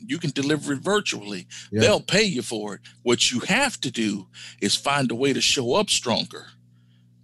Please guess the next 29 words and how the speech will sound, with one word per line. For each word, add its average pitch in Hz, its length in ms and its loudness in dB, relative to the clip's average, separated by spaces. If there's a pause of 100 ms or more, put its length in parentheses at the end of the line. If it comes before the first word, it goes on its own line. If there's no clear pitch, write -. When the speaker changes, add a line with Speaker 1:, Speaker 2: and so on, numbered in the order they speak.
Speaker 1:
And 110 140 4
I 131 220 4
had 107 240 4
no 127 420 6
idea 143 420 2
what 131 200 -4
that 135 200 2
meant, 190 280 2
but 117 120 2
I 113 140 2
figured 120 400 -2
I 120 140 4
needed 120 340 2
to 117 80 -2
learn 131 200 0
how 127 120 4
to 135 80 -2
do 196 240 0
it. 156 140 -4 (720)
And 117 180 4
that 180 220 4
drove 151 340 0
me 156 160 0
to 170 140 2
the 165 120 -2
second 233 440 2
event 120 420 0
you 113 80 -4
had 101 480 -4